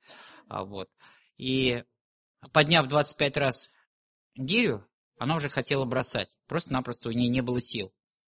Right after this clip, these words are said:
Всё. Она уже, смотрю, уже всё падает. Но тут пришлось включиться мне и,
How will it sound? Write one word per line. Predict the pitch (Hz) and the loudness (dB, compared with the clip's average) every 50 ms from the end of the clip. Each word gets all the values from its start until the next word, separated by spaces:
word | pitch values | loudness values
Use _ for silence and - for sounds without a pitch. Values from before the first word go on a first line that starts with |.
| _ | _
Всё. | - - - 147 117 101 - _ _ _ _ _ _ - | -10 -2 0 0 0 0 -4 _ _ _ _ _ _ -6
Она | 110 120 135 131 | -2 0 0 0
уже, | 123 117 117 - _ _ _ | 0 -2 -4 -6 _ _ _
смотрю, | - - - 127 127 - 185 190 | -14 -6 -4 -2 -2 0 0 0
уже | 156 120 131 | 0 0 -2
всё | 123 - - 131 | -2 -2 -4 -4
падает. | 120 - 123 113 98 98 95 - _ _ - - - - - - _ - | -2 -2 -2 -2 -2 -6 -12 -12 _ _ -20 -20 -20 -20 -20 -20 _ -8
Но | 123 123 | -8 -4
тут | - 240 226 - | -2 -2 -2 -2
пришлось | - 151 - - 170 160 - | -2 -4 -2 0 -2 -2 -2
включиться | - 143 127 - - 143 - - 139 123 | -4 -4 -2 -2 -2 -4 -2 0 2 2
мне | 123 123 127 127 117 95 - _ _ _ _ _ _ _ _ _ _ _ _ _ _ _ _ _ _ _ - - | 2 2 4 2 2 0 -2 _ _ _ _ _ _ _ _ _ _ _ _ _ _ _ _ _ _ _ -12 -6
и, | 135 139 139 139 135 123 120 | -2 2 4 4 4 2 0